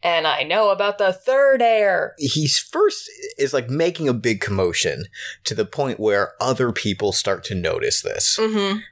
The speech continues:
Speaker 2: And, and other people start to, like, kind of, like, crowd in the room to see, like, what's going on,
Speaker 1: Mm-hmm.
Speaker 2: um, i-, including some of the other, you know, doctors and, and nurses,
Speaker 1: Mm-hmm.
Speaker 2: uh, in the hospital.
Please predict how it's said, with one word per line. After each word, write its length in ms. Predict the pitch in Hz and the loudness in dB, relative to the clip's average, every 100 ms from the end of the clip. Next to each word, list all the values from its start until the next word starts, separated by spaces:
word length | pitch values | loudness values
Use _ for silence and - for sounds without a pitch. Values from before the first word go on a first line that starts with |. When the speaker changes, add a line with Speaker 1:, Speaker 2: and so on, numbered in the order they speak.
| - | -6
Speaker 2:
And, 280 | - 101 87 | -4 -4 -4
and 180 | 104 95 | -4 -2
other 220 | 131 143 135 | 2 2 2
people 340 | 131 113 107 | 0 0 0
start 260 | - 92 90 | 0 -2 -2
to, 60 | |
like, 180 | 107 - | -2 -2
kind 180 | - 92 | -2 -2
of, 100 | 90 | -2
like, 160 | 78 - | -2 -4
crowd 320 | 117 117 104 | -2 -2 -2
in 60 | 90 | -4
the 80 | |
room 340 | 92 101 98 92 | -2 0 0 -2
to 120 | - | -2
see, 300 | - - 120 | 0 0 0
like, 240 | 110 107 - | 0 -2 0
what's 200 | 95 - | -2 -2
going 360 | - 87 87 | -2 -2 -2
on, 400 | 98 98 95 90 90 | 0 0 0 0 -2
Speaker 1:
Mm-hmm. 440 | 202 202 202 220 | -4 -2 -4 -2
Speaker 2:
um, 520 | 92 85 - 95 90 92 | -2 -2 -2 -4 -2 -2
i-, 220 | 87 - | -2 -2
including 360 | 98 - 98 87 | -4 -2 -2 -2
some 180 | - 90 | -2 -2
of 120 | 80 | -2
the 100 | 85 | -2
other, 240 | 85 82 80 | -2 -2 -2
you 120 | 85 | -4
know, 100 | 82 | -2
doctors 500 | - 85 - 85 - | 0 -2 -2 -8 -8
and, 160 | 58 | -8
and 180 | 85 85 | -6 -4
nurses, 680 | 90 82 - 80 71 - - - - | -2 0 0 0 0 -2 -2 -12 -8
Speaker 1:
Mm-hmm. 280 | 214 208 - - | -2 -2 -2 -6
Speaker 2:
uh, 220 | - - - | -6 -6 -6
in 80 | 90 | -4
the 80 | 80 | -4
hospital. 680 | 85 76 - - 65 60 | -4 -2 -4 -2 -4 -4